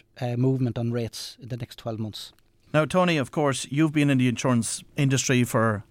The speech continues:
Speaker 2: longer than you care to remember at this stage, but in your opinion, what are the major opportunities and challenges facing the industry over the next five years?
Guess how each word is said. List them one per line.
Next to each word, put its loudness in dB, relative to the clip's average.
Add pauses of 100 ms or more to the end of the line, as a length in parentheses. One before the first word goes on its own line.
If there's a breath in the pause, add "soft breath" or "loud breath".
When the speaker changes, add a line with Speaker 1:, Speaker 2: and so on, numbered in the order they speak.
Speaker 2:
longer 4
than 4
you 4
care 2
to -2
remember 4
at -2
this 0
stage, 0
but 0
in 4
your 4
opinion, 2 (120)
what 2
are 0
the 2
major 2
opportunities 0
and 4
challenges 0
facing -2
the 0
industry -2
over -2
the -2
next -2
five 0
years? -2